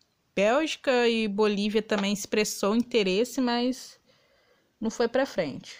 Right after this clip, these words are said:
O que que você acha, Amanda, do Brasil sediando a Copa do Mundo Feminina?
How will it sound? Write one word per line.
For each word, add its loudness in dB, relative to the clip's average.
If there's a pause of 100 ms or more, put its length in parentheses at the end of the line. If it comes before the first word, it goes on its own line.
(100)
O -20
que -12
que -16
você -4
acha, 0
Amanda, 0
do -2
Brasil 0
sediando 0
a -2
Copa -2
do 0
Mundo -2
Feminina? -4